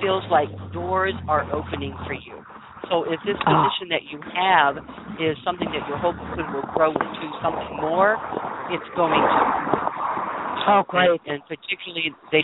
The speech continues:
Speaker 1: show me around July of this year is where, um, it really starts to, like, doors open up and you've got opportunity. So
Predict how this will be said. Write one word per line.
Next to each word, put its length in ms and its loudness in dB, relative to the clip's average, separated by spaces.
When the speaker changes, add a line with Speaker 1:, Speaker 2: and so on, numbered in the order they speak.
Speaker 1:
show 100 2
me 160 0
around 420 4
July 360 4
of 180 -2
this 120 -4
year 340 -4
is 160 2
where, 460 2
um, 340 2
it 160 -2
really 480 4
starts 320 4
to, 340 -6
like, 140 0
doors 320 4
open 320 -2
up 220 6
and 160 -8
you've 140 -6
got 140 4
opportunity. 840 -2
So 300 4